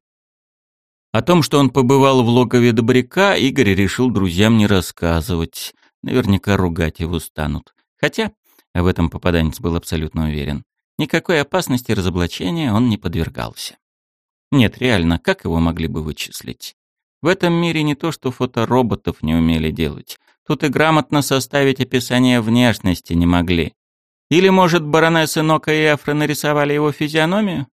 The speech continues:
Чушь полная. А как ещё? По одежде, росту и цвету волос? Даже не смешно.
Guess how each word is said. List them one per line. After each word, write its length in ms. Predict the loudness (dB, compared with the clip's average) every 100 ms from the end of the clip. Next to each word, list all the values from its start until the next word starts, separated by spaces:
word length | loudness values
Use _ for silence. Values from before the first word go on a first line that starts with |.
| _ _ _
Чушь 280 | -4 -4 0
полная. 480 | 0 2 2 0 -6 _ _
А 120 | -4 0
как 260 | -2 -2
ещё? 360 | -6 -6 -8 -10 _ _ _
По 140 | -2 -2
одежде, 380 | 0 -2 -2
росту 340 | -4 -4 -6 -10
и 40 |
цвету 340 | -8 -8 -6 -4
волос? 400 | -2 -4 -6 -18 _ _ _ _ -2
Даже 260 | 0 2 2
не 140 | 0
смешно. 500 | -2 -8 -6 -10 -12